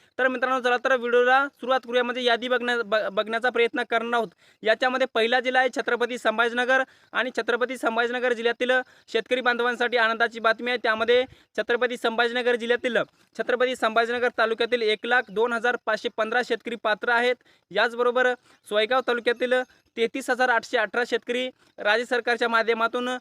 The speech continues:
दुष्काळी अनुदानासाठी पात्र केले आहेत, कारण की छत्रपती संभाजीनगर जिल्ह्यातील सोयगाव आणि छत्रपती संभाजीनगर हे दोन्ही तालुके गंभीर आणि मध्यम स्वरूपात, मध्यम स्वरूपाच्या दुष्काळाच्या छायेत असल्यामुळे या दोन तालुक्यातील शेतकरी पात्र करण्यात आलेले आहेत. त्यामुळे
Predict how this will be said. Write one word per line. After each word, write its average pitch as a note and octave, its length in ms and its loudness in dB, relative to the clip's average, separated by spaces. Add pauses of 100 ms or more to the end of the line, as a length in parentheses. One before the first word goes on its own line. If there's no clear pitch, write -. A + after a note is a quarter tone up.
(240)
दुष्काळी B3 340 2
अनुदानासाठी A#3+ 580 0
पात्र A3 360 0
केले A3+ 220 2
आहेत, B3 180 6
कारण A3 180 2
की A#3+ 200 -4
छत्रपती A3 380 -2
संभाजीनगर A3+ 520 0
जिल्ह्यातील A3+ 360 -2 (420)
सोयगाव A#3 500 4
आणि G#3+ 320 2 (300)
छत्रपती A#3 380 0
संभाजीनगर A#3 540 2
हे A3+ 100 4
दोन्ही A3 320 0
तालुके A#3 280 2
गंभीर A3 360 0
आणि A#3+ 180 0
मध्यम A3+ 320 0
स्वरूपात, A3+ 360 0 (200)
मध्यम G3 340 -2
स्वरूपाच्या A3 380 -2
दुष्काळाच्या A3 540 -2
छायेत G#3+ 220 0
असल्यामुळे A3+ 420 0 (360)
या A3 120 2
दोन A3+ 300 0
तालुक्यातील A3+ 460 0 (320)
शेतकरी A#3+ 340 -4
पात्र A3+ 340 -2
करण्यात A3+ 300 -2
आलेले A3+ 180 0
आहेत. B3 140 2
त्यामुळे A#3 400 0